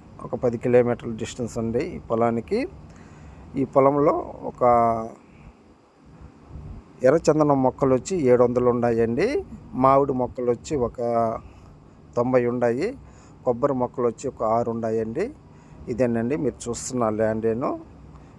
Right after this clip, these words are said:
చాలామంది అడుగుతూ ఉంటారు, రెండు ఎకరాలు, మూడు ఎకరాలు కావాలనే వాళ్ళు. వాళ్ళకైతే కొంచెం సువర్ణ అవకాశము,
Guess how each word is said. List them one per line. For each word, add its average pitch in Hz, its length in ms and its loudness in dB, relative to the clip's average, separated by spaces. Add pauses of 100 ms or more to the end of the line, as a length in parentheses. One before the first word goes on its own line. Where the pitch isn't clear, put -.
(140)
చాలామంది 110 440 -2
అడుగుతూ 135 440 4
ఉంటారు, 127 460 0
రెండు 123 280 0
ఎకరాలు, 120 400 0
మూడు 117 220 -2
ఎకరాలు 117 320 -4
కావాలనే 117 540 0
వాళ్ళు. 117 440 -2 (520)
వాళ్ళకైతే 120 580 0
కొంచెం 120 540 -8
సువర్ణ 135 460 0
అవకాశము, 120 840 -2